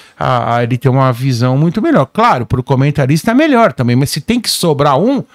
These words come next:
sobra o comentarista. Então eu não fui em jogo nenhum ainda. Eu não vou em jogo desde dois mil e dezenove no estádio. Agora eu vou, agora eu vou voltar. Eu gosto muito de ir na, aqui no, no, gostava muito de ir no Pacaembu, né? Que acabaram com o nosso Pacaembu.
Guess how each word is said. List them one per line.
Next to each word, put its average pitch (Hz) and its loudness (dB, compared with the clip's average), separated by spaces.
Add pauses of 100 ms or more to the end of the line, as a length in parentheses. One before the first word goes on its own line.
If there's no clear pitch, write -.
(180)
sobra 185 -2
o - -6
comentarista. 240 0
Então 240 2
eu 294 2
não 311 2
fui 294 2
em 208 4
jogo 247 0
nenhum 294 0
ainda. 123 0 (340)
Eu 139 2
não 165 2
vou 175 0
em 220 2
jogo 208 0
desde 196 -2
dois 269 -2
mil 269 -2
e 277 -4
dezenove 220 0
no 135 2
estádio. 120 0
Agora 123 0
eu 190 0
vou, 240 -2 (320)
agora 131 0
eu 170 0
vou 196 0
voltar. 226 0
Eu 117 -2
gosto 127 0
muito 131 0
de 120 0
ir - 2
na, 113 0 (460)
aqui 110 -2
no, 113 2
no, 113 -4 (200)
gostava 156 0
muito 143 0
de 123 2
ir 131 4
no 123 0
Pacaembu, 123 0
né? 117 0
Que - -4
acabaram 117 0
com 107 -2
o 107 2
nosso 110 0
Pacaembu. 117 -2